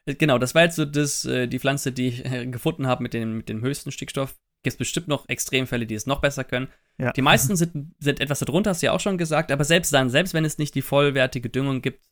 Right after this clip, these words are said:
Speaker 1: ähm, gerade im Garten, da kann man ja immer noch ein bisschen Kompost zugeben. Aber es hat mich auf jeden Fall, oh ja, genau, äh,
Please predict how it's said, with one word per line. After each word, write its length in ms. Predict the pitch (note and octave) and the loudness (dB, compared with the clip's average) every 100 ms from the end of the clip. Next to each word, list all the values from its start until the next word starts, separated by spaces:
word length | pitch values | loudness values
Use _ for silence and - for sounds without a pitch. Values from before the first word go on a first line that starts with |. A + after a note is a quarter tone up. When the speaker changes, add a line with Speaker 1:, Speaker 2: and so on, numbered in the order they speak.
| _ _ _ - | _ _ _ -4
Speaker 1:
ähm, 340 | A2+ A#2 A2+ | 0 0 -2
gerade 240 | A#2 B2 | 0 0
im 80 | A#2+ | 0
Garten, 300 | A2 A2+ - | 0 0 -2
da 60 | A2 | -6
kann 140 | A2 | -4
man 100 | A2+ | -4
ja 60 | G#2+ | -4
immer 140 | G#2+ | -4
noch 80 | A2 | -6
ein 60 | G#2+ | -6
bisschen 200 | - A2 | -8 -8
Kompost 340 | A#2 A2+ G#2 | -8 -8 -10
zugeben. 460 | - - F#2+ C3 D#3+ _ _ _ | -12 -12 -8 -8 -10 _ _ _
Aber 120 | - D#3+ | 0 2
es 80 | |
hat 100 | G3+ | 2
mich 120 | A#3 F3 | 2 2
auf 80 | |
jeden 180 | F3 A3+ | 2 2
Fall, 180 | A3 G3 - | 0 -2 0
oh 60 | A#3 | 2
ja, 80 | A#3 | 2
genau, 260 | G3+ A#2 - _ _ | 2 0 -4 _ _
äh, 100 | - | -2